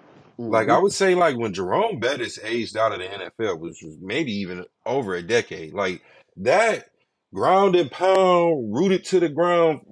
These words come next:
Speaker 1: style, like, three yards in a cloud of dust. I
Speaker 2: Mm-hmm.
Speaker 1: mean, y-, you see it used in spells since then. Like, LeGarrette Blount had a spell where he was like,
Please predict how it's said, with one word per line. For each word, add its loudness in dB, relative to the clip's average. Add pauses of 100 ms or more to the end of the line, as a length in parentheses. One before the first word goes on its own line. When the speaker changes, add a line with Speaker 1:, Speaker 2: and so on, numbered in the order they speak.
(140)
Speaker 1:
style, 2
like, -6
three -4
yards 2
in -4
a -6
cloud -6
of -4
dust. -8 (880)
I 0
Speaker 2:
Mm-hmm. 2
Speaker 1:
mean, 0
y-, -8
you 0
see 2
it 4
used -2
in -6
spells 0
since -10
then. -12
Like, -10
LeGarrette -6
Blount -2
had -8
a -10
spell -10
where -10
he -10
was -10
like, -6